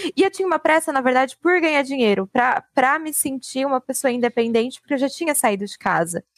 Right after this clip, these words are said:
Então, eu falei: não, não posso esperar. E eu não tinha a possibilidade de fazer, de, de bolsa. Era muito baixa as possibilidades de bolsa. O que que eu fiz? Bom, vou ter que faz-,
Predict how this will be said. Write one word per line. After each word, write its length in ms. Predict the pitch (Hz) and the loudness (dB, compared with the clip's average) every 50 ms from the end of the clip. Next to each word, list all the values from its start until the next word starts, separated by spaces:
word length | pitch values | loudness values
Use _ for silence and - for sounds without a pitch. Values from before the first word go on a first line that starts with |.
| _ - - - - - 240 - | _ -20 -20 -20 -18 -18 -8 -4
Então, 760 | - 247 262 - 302 262 254 254 254 254 254 262 262 262 262 | -2 -2 0 2 2 4 4 4 4 4 2 2 0 0 0
eu 80 | 254 262 | 0 0
falei: 300 | 262 294 262 247 226 240 | 0 0 0 0 0 0
não, 180 | 240 247 226 | 0 0 0
não 120 | 214 226 240 | 0 -4 -4
posso 280 | - 240 214 208 - | -2 -4 -4 -4 -6
esperar. 640 | - - - - 254 269 254 226 233 233 240 330 370 - _ _ _ - - - 254 - _ - | -10 -8 -2 0 0 2 2 2 2 2 0 0 -2 -6 _ _ _ -20 -20 -20 -20 -12 _ -2
E 340 | 269 285 294 311 285 - - - - - - - - - - - | 0 2 2 2 0 -2 -6 -14 -20 -20 -20 -20 -20 -10 -4 0
eu 180 | - 294 302 | 2 2 2
não 360 | 311 302 302 285 285 302 330 302 | 2 2 2 2 2 0 -4 -8
tinha 680 | - - - - 285 269 269 277 285 277 277 277 269 - - | -10 -10 -6 -4 -4 -4 -2 0 2 2 2 2 2 0 -2
a 120 | - 247 | -4 -2
possibilidade 640 | - - 262 262 - 247 254 262 247 240 233 233 - | -2 -2 -4 -2 -4 -2 0 2 4 4 2 2 -2
de 60 | - | -4
fazer, 680 | - 247 233 214 208 240 226 226 226 226 220 196 - 190 | -2 -2 -2 0 2 2 4 4 4 2 2 2 0 -2
de, 120 | 196 220 | -2 -2
de 320 | 196 220 - 185 196 233 | 0 -2 -2 0 -2 -2
bolsa. 680 | 220 214 247 233 226 233 262 294 - - - 269 254 247 - _ _ _ _ _ _ _ _ _ | 0 2 2 2 2 2 0 -4 -4 -2 0 2 2 0 -2 _ _ _ _ _ _ _ _ _
Era 160 | 208 226 254 | 0 2 2
muito 300 | 247 247 262 311 302 330 233 | 2 0 -2 -4 -4 -6 -4
baixa 420 | 208 214 208 220 247 302 - - | -2 0 2 2 0 0 -2 -4
as 120 | 240 - | -6 -6
possibilidades 520 | - 240 - - 233 220 220 220 214 220 208 | -6 -6 -4 -2 -2 0 2 2 2 0 -2
de 60 | 214 | -4
bolsa. 540 | 196 190 202 196 214 254 302 - - 330 330 - - - - - - - - - - _ _ _ _ _ _ _ - | -2 0 0 0 0 0 -2 -2 -4 -4 -4 -6 -12 -20 -20 -20 -20 -20 -20 -20 -20 _ _ _ _ _ _ _ -20
O 60 | - | -4
que 160 | - 311 302 | -2 -2 0
que 60 | - | 0
eu 60 | 320 294 | 0 0
fiz? 480 | - 349 370 415 466 480 - - - - _ _ _ _ - - - | 2 2 2 4 2 2 -2 -4 -6 -8 _ _ _ _ -18 -10 -4
Bom, 320 | 196 240 285 254 214 208 220 | 0 2 2 2 2 0 0
vou 140 | 214 226 | -2 -2
ter 240 | 226 - - 240 226 | 0 2 0 0 0
que 320 | 269 - 302 277 277 285 269 | 0 0 0 0 0 0 0
faz-, 260 | - - 262 233 | 0 0 -2 -2